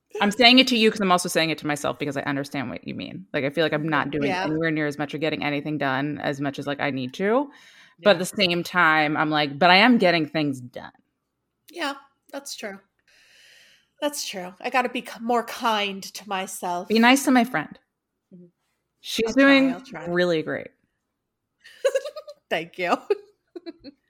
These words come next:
Speaker 3: We've also all had a lot going on, so let's just <laughs>
Speaker 2: That's true, too. That's
Speaker 3: Give it,
Speaker 2: true, too.
Speaker 3: give
Speaker 1: Forever and
Speaker 3: ourselves a pat
Speaker 1: always.
Speaker 3: on the back, a round of cla-, applause, or snap.
Speaker 1: Everybody,
Speaker 2: Round
Speaker 1: you're
Speaker 2: of
Speaker 1: doing
Speaker 2: applause.
Speaker 1: great. Everyone's doing great. Y'all are fucking killing it.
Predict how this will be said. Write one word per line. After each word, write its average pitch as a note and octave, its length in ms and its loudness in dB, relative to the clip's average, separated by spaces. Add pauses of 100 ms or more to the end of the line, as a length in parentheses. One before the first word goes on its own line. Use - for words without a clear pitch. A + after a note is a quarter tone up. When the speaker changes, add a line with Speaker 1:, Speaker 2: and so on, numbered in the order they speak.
(120)
Speaker 3:
We've B3+ 100 -6
also G4+ 220 2
all A#3 300 2
had G#3 260 -2
a - 20 -8
lot F3+ 240 -8
going F3 280 -12
on, F3 340 -14
so A3 160 -6
let's C4 220 -4
just - 300 -4 (680)
<laughs> - 680 -18
Speaker 2:
That's - 280 -8
true, F#3 220 -10
too. E3+ 340 -10 (440)
That's B3 200 -8
Speaker 3:
Give A#3 80 -8
it, - 40 -14
Speaker 2:
true, A#3+ 200 -6
too. E3+ 360 -6
Speaker 3:
give F3 100 -10
Speaker 1:
Forever D3+ 200 -2
and C#3+ 100 -2
Speaker 3:
ourselves - 80 -4
a - 100 -4
pat G#3+ 120 -2
Speaker 1:
always. G#3 100 -4
Speaker 3:
on G#3 60 -12
the G3+ 60 -14
back, E3+ 360 -8 (120)
a F3+ 40 -20
round G3 240 -10
of F3+ 120 -16
cla-, - 240 -20 (120)
applause, D#3 640 -18
or E3 160 -20
snap. D3 380 -16
Speaker 1:
Everybody, D#4+ 340 8
Speaker 2:
Round A3 240 4
Speaker 1:
you're D#4+ 80 6
Speaker 2:
of D#4+ 80 8
Speaker 1:
doing C#4 40 6
Speaker 2:
applause. A#3 140 4 (300)
Speaker 1:
great. - 40 -8 (100)
Everyone's C4 460 8
doing A3+ 260 2
great. F3 280 4
Y'all G3+ 340 4
are G#3 100 4
fucking F#3+ 320 0
killing C#3 320 -6
it. D#2 120 -14